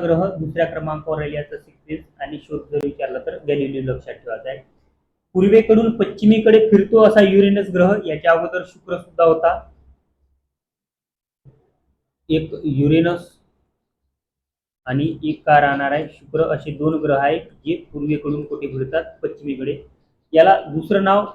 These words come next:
प्रजापती सुद्धा दिलेलं आहे. त्याच्यानंतर इकडे बाह्यग्रहानुसार दुसरा क्रमांक राहील, कारण की याच्या अगोदर तुमचा गुरु हा ग्रह आलेला आहे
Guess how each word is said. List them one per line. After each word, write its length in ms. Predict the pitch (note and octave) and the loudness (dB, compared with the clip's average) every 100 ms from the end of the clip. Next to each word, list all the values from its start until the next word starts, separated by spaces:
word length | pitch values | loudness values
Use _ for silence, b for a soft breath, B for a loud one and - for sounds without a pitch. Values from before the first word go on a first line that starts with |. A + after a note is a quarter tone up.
| _ | _
प्रजापती 600 | E3+ D#3+ F#3+ F#3+ F#3+ G#3 | 0 2 2 0 -4 -8
सुद्धा 460 | - F3+ D3+ F3+ G3+ - D3 | -10 -6 0 0 0 -6 -4
दिलेलं 320 | D#3+ D#3+ D#3+ | 0 2 2
आहे. 260 | C3+ C3+ - _ _ _ _ _ _ _ _ _ _ _ _ - | 2 -4 -8 _ _ _ _ _ _ _ _ _ _ _ _ -6
त्याच्यानंतर 560 | D3 F3+ F3+ F3 F#3 G#3 - - _ _ _ _ _ _ _ _ _ _ _ _ _ _ _ _ _ _ D#3 | -4 0 0 2 0 -2 -4 -18 _ _ _ _ _ _ _ _ _ _ _ _ _ _ _ _ _ _ -12
इकडे 420 | D3+ F#3 F#3+ - - - - | -2 2 2 0 -16 -20 -18
बाह्यग्रहानुसार 1200 | - - - C3+ C3+ F3+ F3+ F3 F3 E3 F3+ F3+ | -16 -12 0 0 2 -2 0 0 0 -2 -2 -2
दुसरा 320 | D#3+ D3 D#3+ | -4 -4 -4
क्रमांक 400 | D#3 D3+ C#3+ C3+ | -4 -4 -6 -6
राहील, 180 | C#3 D3+ | -6 -6
कारण 260 | D3 C#3+ | -8 -8
की 100 | C#3 | -8
याच्या 220 | C#3+ D3+ C#3 | -8 -4 -4
अगोदर 260 | C#3+ C#3+ | -2 -6
तुमचा 400 | - C#3+ C#3 D3+ | -6 -10 -6 -6
गुरु 440 | - C3+ D#3 E3 C#3 | -6 -8 -6 -6 -4
हा 100 | C3+ | -6
ग्रह 260 | B2+ B2 | -6 -2
आलेला 360 | B2+ A#2+ A#2 | -2 -2 -6
आहे 120 | A#2 | -12